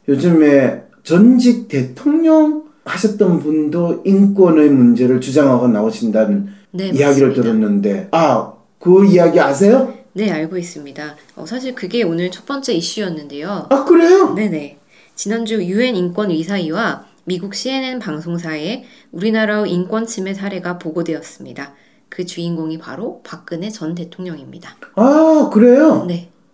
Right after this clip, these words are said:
Speaker 1: 아니, 그런데 그분이 무슨 인권의 침해가 됐다는 거죠?
Speaker 2: 어, 박 전 대통령이 더럽고 차가운 감방에 갇혀 있으며
Speaker 1: 네.
Speaker 2: 잠을 제대로 이루지 못하도록 계속 불을 켜놓고 있는 등의 인권 침해를 당하고 있다고 합니다.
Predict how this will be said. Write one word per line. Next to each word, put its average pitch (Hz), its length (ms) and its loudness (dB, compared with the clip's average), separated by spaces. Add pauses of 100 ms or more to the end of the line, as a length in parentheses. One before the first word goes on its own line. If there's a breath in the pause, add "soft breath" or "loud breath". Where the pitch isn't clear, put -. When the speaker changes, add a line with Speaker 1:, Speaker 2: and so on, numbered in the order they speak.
(160)
Speaker 1:
아니, 233 180 6
그런데 233 460 6
그분이 233 680 6 (160 loud breath)
무슨 247 360 4
인권의 302 500 6
침해가 208 440 4
됐다는 120 500 0
거죠? 180 540 -8
Speaker 2:
어, 170 220 -10
박 175 200 -14
전 214 160 -6
대통령이 214 720 -8
더럽고 202 420 -6
차가운 247 400 -8
감방에 147 480 -14
갇혀 - 320 -18
있으며 170 460 -12 (120)
Speaker 1:
네. 143 120 0
Speaker 2:
잠을 208 260 0
제대로 170 360 -4
이루지 160 340 -6
못하도록 160 540 -10
계속 170 340 -10
불을 160 240 -8
켜놓고 254 420 -8
있는 156 380 -8
등의 175 320 -4
인권 151 320 -8
침해를 143 360 -16
당하고 135 340 -20
있다고 135 280 -20
합니다. - 340 -20